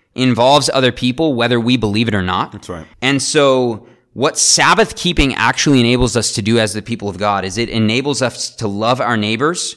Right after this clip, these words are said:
Speaker 1: by preserving the image of God in them. Is that we actually see them for who they are,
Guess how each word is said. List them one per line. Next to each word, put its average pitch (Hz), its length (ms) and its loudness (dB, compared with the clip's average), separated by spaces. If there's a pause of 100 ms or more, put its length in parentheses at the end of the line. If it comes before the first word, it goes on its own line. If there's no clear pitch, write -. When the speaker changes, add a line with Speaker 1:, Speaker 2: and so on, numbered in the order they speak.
(140)
Speaker 1:
by 123 140 0
preserving 131 640 0
the 123 80 2
image 123 300 0
of 95 120 -10
God 101 260 -2
in 90 120 -8
them. 82 200 -14 (600)
Is 123 120 -2
that 113 220 -2
we 160 180 -4
actually 151 380 -2
see 151 240 -2
them 127 200 0
for 113 180 -6
who 160 200 -2
they 123 220 0
are, 123 400 0